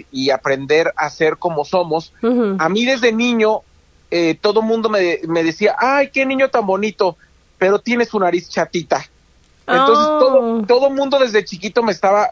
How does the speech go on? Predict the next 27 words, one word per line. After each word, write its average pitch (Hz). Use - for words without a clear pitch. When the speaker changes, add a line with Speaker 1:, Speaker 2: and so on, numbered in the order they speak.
Speaker 1:
como 170
molestando 170
con 160
referente 156
a -
la 165
nariz. 233
Entonces, 180
llegó 185
un 254
momento 269
cuando 196
yo 185
estaba 233
estudiando 196
la 190
universidad 160
en 160
Guadalajara, 139
Speaker 2:
Ujú. 240
Speaker 1:
yo 208
no 202
vivía 185
con 190
mis 185
papás, 170
vi-, 170